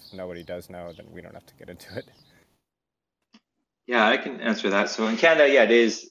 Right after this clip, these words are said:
Speaker 2: you know, just as illegal <laughs> at the moment as the States.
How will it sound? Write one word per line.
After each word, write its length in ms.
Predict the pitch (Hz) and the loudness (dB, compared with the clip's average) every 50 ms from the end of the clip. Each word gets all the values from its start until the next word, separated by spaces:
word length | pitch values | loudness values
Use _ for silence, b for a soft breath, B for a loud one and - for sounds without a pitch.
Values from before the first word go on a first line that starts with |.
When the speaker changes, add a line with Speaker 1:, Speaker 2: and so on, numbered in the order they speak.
| _ _ | _ _
Speaker 2:
you 120 | 107 104 | -8 -6
know, 160 | 101 95 95 | -6 -6 -6
just 340 | 90 - 123 117 104 - - | -2 0 2 2 2 0 -2
as 160 | 117 101 - | -4 -4 -4
illegal 540 | - 107 98 104 107 101 104 117 113 107 104 | -6 -6 -6 -4 -4 -2 -2 -2 -2 -2 -2
<laughs> 40 | - | -4
at 120 | 143 113 - - | -6 -6 -6 -10
the 60 | 107 | -10
moment 420 | 104 101 104 104 110 117 135 135 - B B B B B B B B _ _ 107 | -10 -8 -8 -8 -8 -10 -10 -12 -18 B B B B B B B B _ _ -4
as 280 | 98 95 101 95 - | 0 0 0 0 -2
the 80 | - 98 | -6 -10
States. 560 | - - - 95 101 113 - - - - - | -10 -6 -2 -2 -2 -2 -4 -8 -14 -20 -20